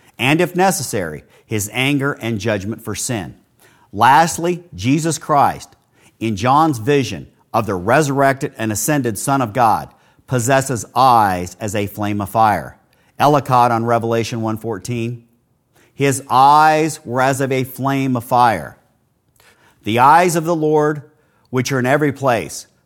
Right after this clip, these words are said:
beholding the evil and the good, are here described as like unto fire,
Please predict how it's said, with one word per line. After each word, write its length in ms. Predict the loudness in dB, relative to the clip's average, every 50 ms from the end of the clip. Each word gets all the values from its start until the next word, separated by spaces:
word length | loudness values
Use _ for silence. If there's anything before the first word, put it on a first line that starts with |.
| _
beholding 480 | -2 0 0 2 2 2 2 2 0 0
the 180 | -2 -4 -2
evil 280 | 0 -2 0 0 0 -2
and 120 | -2 -2
the 40 | -4
good, 400 | -2 -2 -2 -2 -2 -4 -8 -16 _ _ _ _ -14 -6
are 200 | -2 -2 -2 -2
here 280 | -2 -2 0 0 0
described 800 | 0 0 -2 -4 -4 -8 -4 0 2 4 4 4 2 0 -4 -8
as 220 | -6 -6 -6 -6 -6
like 400 | -4 0 2 2 2 2 0 -4 -6
unto 220 | -8 -6 -6 -6 -8
fire, 560 | -4 0 2 4 4 2 0 -4 -10 -14 _